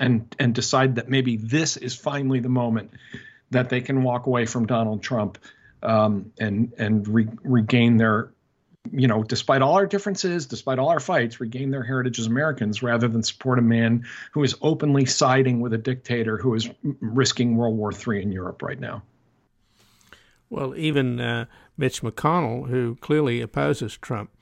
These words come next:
Speaker 2: he's blaming the Ukrainian war on Biden, saying that he's, he
Speaker 1: Well,
Speaker 2: showed weakness.
Speaker 1: see,
Speaker 2: Um,
Speaker 1: of,
Speaker 2: so
Speaker 1: of
Speaker 2: that
Speaker 1: course
Speaker 2: seems
Speaker 1: they
Speaker 2: to me
Speaker 1: are.
Speaker 2: to, that seems to me more likely the way the Republicans are gonna spin it, not so much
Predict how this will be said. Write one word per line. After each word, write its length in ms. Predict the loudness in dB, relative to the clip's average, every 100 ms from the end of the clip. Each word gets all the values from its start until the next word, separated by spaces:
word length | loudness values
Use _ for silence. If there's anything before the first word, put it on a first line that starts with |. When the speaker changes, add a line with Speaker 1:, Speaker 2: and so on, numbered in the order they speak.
| _ _ -20 _ _
Speaker 2:
he's 540 | -4 0 0 -4 -10 -14 -14
blaming 880 | -10 -2 2 2 2 -2 -4 -8 -6
the 140 | -4
Ukrainian 640 | -2 -2 -2 0 0 -2 -4
war 380 | -4 -4 -4 -4
on 420 | -6 -6 -8 -4
Biden, 460 | 0 2 0 -4 -10 _ _ -20 -20 -8
saying 300 | -4 -4 -4
that 100 | -4
he's, 240 | -6 -8
he 80 | 0
Speaker 1:
Well, 200 | 4 6
Speaker 2:
showed 240 | 4 2 0
weakness. 440 | -2 0 0 -2
Speaker 1:
see, 100 | -8
Speaker 2:
Um, 180 | -10 -12 _ -20
Speaker 1:
of, 140 | -20 -6
Speaker 2:
so 160 | -2
Speaker 1:
of 60 | 2
Speaker 2:
that 180 | 2 2
Speaker 1:
course 60 |
Speaker 2:
seems 160 | 0 2
Speaker 1:
they 100 | 4
Speaker 2:
to 80 | 4
me 100 | 2
Speaker 1:
are. 20 |
Speaker 2:
to, 100 | 0 -4 _ _ -20 -20 _ -4
that 160 | -2 2
seems 200 | 2 2
to 80 | 2
me 140 | 2
more 220 | 4 2
likely 500 | 2 0 -2 -4 -6
the 100 | -4
way 220 | -4 -4
the 100 | -4
Republicans 480 | -6 -6 -6 -4 -6
are 60 | -8
gonna 200 | -8 -10
spin 300 | -6 -4 -4
it, 140 | -6
not 180 | -10 -8
so 140 | -6
much 320 | -4 -6 -8